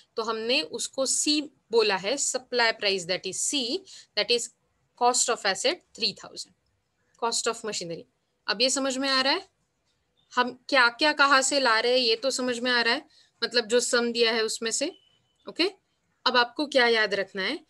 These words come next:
कि ये सी थ्री थाउजेंड है, फॉर्मूला में हम दो साल के लिए फॉर्मूला बना रहे हैं, इसलिए सिर्फ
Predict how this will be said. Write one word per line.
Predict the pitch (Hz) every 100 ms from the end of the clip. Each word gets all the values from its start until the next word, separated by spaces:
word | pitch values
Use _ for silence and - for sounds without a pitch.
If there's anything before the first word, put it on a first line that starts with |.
| - - -
कि | 269
ये | 277 285
सी | - - 302 330
थ्री | - 254 247
थाउजेंड | 220 185 185
है, | 185 320
फॉर्मूला | - - 208 208 202 185
में | 220 359 _ _ -
हम | 240 233
दो | 226 262
साल | 311 285 285
के | 294
लिए | 277
फॉर्मूला | 285 285 269 277 277
बना | 269 269
रहे | 277 294
हैं, | 381 - - -
इसलिए | 240 233 277
सिर्फ | 262 294 285